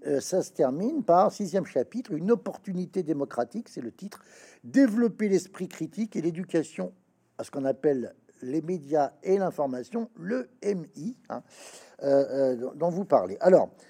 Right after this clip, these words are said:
euh, euh, je, je, je, je reviens à votre introduction. On, on, on voit bien que euh, c'est pas un hasard si vous avez pris cette, cette, cette, si vous faites cette référence à la notion de lumière, puisque vous citez Emmanuel Kant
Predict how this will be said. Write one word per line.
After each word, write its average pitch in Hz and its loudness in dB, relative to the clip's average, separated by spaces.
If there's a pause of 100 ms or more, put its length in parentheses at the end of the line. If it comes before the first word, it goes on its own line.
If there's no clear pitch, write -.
(300)
euh, 156 8
euh, 131 -2 (260)
je, 151 -2
je, 202 4 (100)
je, 135 2
je 123 -2
reviens 240 0
à 214 4
votre 170 -2
introduction. 165 -2 (560)
On, 170 -2
on, 165 2
on 185 0
voit 208 4
bien 214 0
que 165 6 (540)
euh, 139 -4
c'est - -8
pas 170 4
un 165 8
hasard 165 10
si - -8
vous 135 0
avez 135 4
pris 160 -2
cette, - -4
cette, 117 -10
cette, 120 -8
si - -18
vous 104 -12
faites - -2
cette 139 -4
référence 135 -4
à 113 -2
la 113 -4
notion 123 -6
de 131 -6
lumière, 190 0
puisque 156 -8
vous 165 -4
citez 202 -2
Emmanuel 165 -4
Kant 160 -6